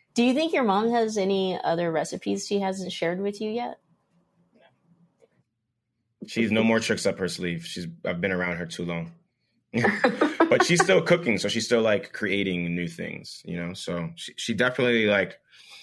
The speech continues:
Speaker 2: she's a chef, so she's, she's got some stuff up there that she may not have made yet. But everything that she has made, like, I've, I've tasted.
Speaker 1: What about dishes that you are teaching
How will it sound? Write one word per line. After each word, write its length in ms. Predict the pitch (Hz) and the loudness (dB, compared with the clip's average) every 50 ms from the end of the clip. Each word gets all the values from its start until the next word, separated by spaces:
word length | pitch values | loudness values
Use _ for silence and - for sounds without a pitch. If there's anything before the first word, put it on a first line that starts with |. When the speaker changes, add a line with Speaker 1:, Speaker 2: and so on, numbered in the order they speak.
| - - | -20 -10
Speaker 2:
she's 160 | - - - 160 | -6 -2 0 0
a 80 | 165 | 0
chef, 460 | - - 110 127 135 - - - - | 2 2 2 2 0 0 -4 -8 -8
so 160 | - - - 170 | -6 -4 -4 -4
she's, 300 | - - 104 92 - 165 | -2 -4 -4 -6 -6 -6
she's 180 | - 117 117 | -4 -2 0
got 200 | 104 123 123 - | 0 0 0 0
some 120 | - 107 98 | -2 -4 -4
stuff 320 | 90 - 98 90 - - | -4 -4 -4 -4 -4 -6
up 160 | 87 85 - | -8 -8 -8
there 240 | - 85 85 90 95 _ _ _ | -6 -6 -6 -8 -10 _ _ _
that 100 | - 90 | -10 -8
she 160 | - - 90 | -8 -6 -6
may 220 | 90 90 90 90 87 | -4 -4 -2 -2 -2
not 160 | 87 87 87 | -2 -4 -4
have 120 | 85 80 | -4 -4
made 280 | 85 87 85 85 87 82 | -4 -4 -2 -2 -2 -2
yet. 300 | 82 82 82 80 - - _ _ _ _ _ _ _ _ _ _ _ _ _ _ _ _ _ _ _ _ _ _ | -2 -2 -4 -4 -6 -10 _ _ _ _ _ _ _ _ _ _ _ _ _ _ _ _ _ _ _ _ _ _
But 140 | - 104 104 | 0 2 4
everything 280 | 113 113 131 139 135 123 | 4 4 4 4 4 4
that 120 | 117 101 - | 4 2 2
she 140 | - 95 | 0 0
has 280 | 92 101 101 107 101 95 | 2 4 4 2 2 2
made, 360 | 104 104 104 104 104 104 98 | 2 2 2 2 2 2 0
like, 160 | 92 87 82 | 0 0 0
I've, 160 | 82 82 78 - - | 0 -2 -4 -6 -8
I've 200 | - 85 82 - | -8 -8 -8 -8
tasted. 400 | - 78 71 - - - - - _ _ _ _ _ _ - _ _ _ _ _ _ _ _ _ _ _ _ _ _ _ _ _ - | -8 -10 -10 -10 -12 -16 -18 -18 _ _ _ _ _ _ -20 _ _ _ _ _ _ _ _ _ _ _ _ _ _ _ _ _ -2
Speaker 1:
What 120 | 208 214 | 0 2
about 300 | 220 220 226 214 185 180 | 4 4 4 4 4 2
dishes 380 | 190 196 190 190 190 185 175 175 | 2 0 2 2 0 0 0 0
that 180 | 180 170 160 - | 0 0 0 -2
you 560 | - - 165 170 170 170 170 165 170 170 165 - | -4 -2 0 2 2 2 2 2 2 0 0 -2
are 140 | 143 147 | -2 -4
teaching 800 | 147 - - 170 156 - - 160 151 156 151 151 151 160 170 170 | -6 -6 -6 -6 -6 -6 -6 -6 -6 -4 -6 -6 -8 -10 -12 -16